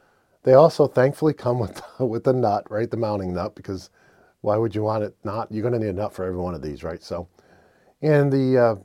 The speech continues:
the ends, uh, the leads are tinned as well, so that makes it very easy to connect up to whatever, your terminal block or whatever. So in any case, very interesting new product.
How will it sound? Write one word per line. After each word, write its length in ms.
the 160
ends, 260
uh, 240
the 120
leads 280
are 80
tinned 400
as 260
well, 280
so 140
that 120
makes 200
it 80
very 280
easy 240
to 80
connect 360
up 140
to 100
whatever, 420
your 160
terminal 320
block 260
or 80
whatever. 340
So 160
in 80
any 160
case, 220
very 240
interesting 480
new 100
product. 420